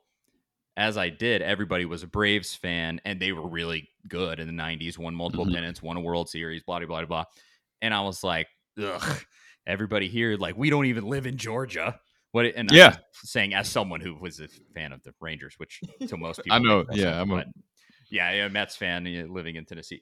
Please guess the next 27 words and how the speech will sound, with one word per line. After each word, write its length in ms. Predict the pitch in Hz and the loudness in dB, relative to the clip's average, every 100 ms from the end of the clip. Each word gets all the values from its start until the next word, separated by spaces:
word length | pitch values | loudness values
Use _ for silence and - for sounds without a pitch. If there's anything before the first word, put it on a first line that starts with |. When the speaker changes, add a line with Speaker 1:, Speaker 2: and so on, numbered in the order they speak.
| - | -4
Speaker 1:
or 240 | 110 113 | -2 -2
w-, 200 | 90 104 | -4 -6
in 160 | 87 87 | -6 -6
North 240 | 90 87 | -6 -8
Carolina. 340 | 90 85 87 76 | -8 -4 -4 -2
But, 300 | 110 107 - | 0 0 0
uh, 320 | 107 95 90 - _ - | 0 2 0 -6 _ -6
you 140 | 143 | 0
know, 240 | 123 101 87 _ _ _ _ _ _ _ | 0 0 -4 _ _ _ _ _ _ _
either, 300 | 175 170 151 - | 2 6 6 4
either 260 | 170 170 143 | 6 8 8
way, 320 | 127 117 92 | 6 6 4
it 80 | 117 | 4
almost 320 | 226 170 - | 4 2 0
makes 180 | 139 127 | -4 -4
me, 60 | |
I'm 60 | 113 | -4
like, 220 | 104 - 160 | -6 -6 -2
"Ugh, 180 | 170 - - 185 | 0 -2 -4 0
don't, 260 | 214 - | 0 0
don't 220 | 160 240 262 | -2 -2 -2
give 140 | 247 | -4
Georgia 300 | 185 190 160 | 0 -2 -2
fans, 500 | - 156 143 117 - _ _ _ _ _ | 0 2 2 -2 -14 _ _ _ _ _
don't 300 | 160 196 208 | 4 4 6
give 180 | 196 175 | 6 6
'em 300 | 180 175 | 6 4